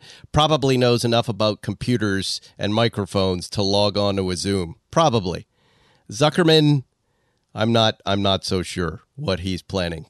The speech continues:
but, uh, uh, there's tons to talk about. This, this Seinfeld nine nine six, uh, that he bought. Um, I've been on the phone with Jerry, chatting with him about it. I wanna share that with you.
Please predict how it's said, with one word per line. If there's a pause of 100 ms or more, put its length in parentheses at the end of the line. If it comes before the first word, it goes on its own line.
but,
uh,
uh, (100)
there's
tons
to
talk
about.
This,
this
Seinfeld
nine
nine
six, (480)
uh,
that
he
bought.
Um,
I've
been
on
the
phone
with
Jerry,
chatting
with
him
about
it.
I
wanna
share
that
with
you.